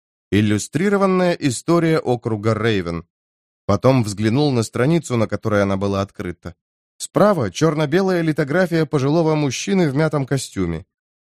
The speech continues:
Белая борода до воротника и глаза, словно осколки кремня. Под литографией надпись: «Джон Пендлтон Мерримон, хирург и аболиционист». тысяча восемьсот пятьдесят восьмой год. «Предок Джонни»,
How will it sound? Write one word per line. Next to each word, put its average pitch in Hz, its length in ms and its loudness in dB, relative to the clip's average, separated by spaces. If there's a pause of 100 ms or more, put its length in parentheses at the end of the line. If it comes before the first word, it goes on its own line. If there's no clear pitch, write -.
(160)
Белая 202 400 2
борода 196 320 2
до 208 100 2
воротника 175 580 2
и 170 180 0
глаза, 151 480 0
словно 147 520 0
осколки 120 520 -2
кремня. 104 540 -2 (560)
Под 104 180 0
литографией 123 640 0
надпись: - 760 -6 (100)
«Джон 170 440 0
Пендлтон 180 680 2 (120)
Мерримон, 98 680 -2 (320)
хирург 175 800 2
и 135 160 4
аболиционист». 120 1080 -2 (460)
тысяча 208 380 0
восемьсот 147 460 -2
пятьдесят 107 380 -4
восьмой 92 320 -4
год. 85 260 -8 (880)
«Предок 175 440 2
Джонни», 117 560 -2